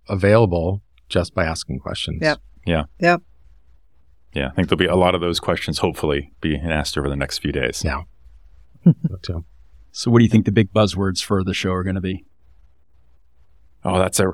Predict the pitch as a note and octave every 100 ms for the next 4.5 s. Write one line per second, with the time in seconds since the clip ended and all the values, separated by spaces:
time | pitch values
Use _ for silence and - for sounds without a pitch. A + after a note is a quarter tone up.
0 | - _ _ - A#2 A2+ - G#2+ - F2+
1 | E2+ D#2 D#2 - - - _ _ _ -
2 | _ - G2 G#2+ A#2+ _ _ _ G#2+ G2+
3 | G2 G#2+ A2 G#2 G2 G2+ - F#2 F2 F2
4 | E2+ G2 F#2+ F#2+ E2